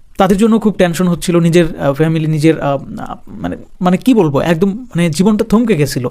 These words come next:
এরকমটা আমার মনে হয় যে করোনাকালীন সময়েও এরকম ছিল না, কি, মানে এরকম,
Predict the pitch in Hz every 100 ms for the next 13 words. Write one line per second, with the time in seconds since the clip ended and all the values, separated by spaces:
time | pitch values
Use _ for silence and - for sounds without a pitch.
0 | - - 254 233 247 240 247 240 240 226
1 | 233 247 262 254 247 214 196 185 220 233
2 | - 170 175 156 151 160 185 - - -
3 | - 196 262 285 311